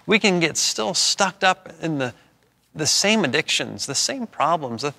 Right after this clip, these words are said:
same things that we keep getting wrapped up into if we allow that power to just have power over us,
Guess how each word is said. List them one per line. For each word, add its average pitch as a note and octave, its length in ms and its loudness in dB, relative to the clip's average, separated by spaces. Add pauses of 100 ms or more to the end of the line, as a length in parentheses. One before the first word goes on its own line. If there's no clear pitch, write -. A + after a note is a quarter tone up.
same A#3 300 -2
things F#3+ 240 0
that E3 80 0
we D3+ 100 0
keep - 260 -6
getting D3+ 220 2
wrapped C#3+ 360 2
up C3+ 160 -2
into D3 580 -2 (420)
if F3+ 300 0
we A3+ 160 0
allow D3 380 4
that C3 280 2
power A2+ 640 -2 (920)
to C#4 100 -2
just G3 220 2
have A3+ 220 2
power A#3+ 420 -2
over F3 260 -4
us, - 520 -6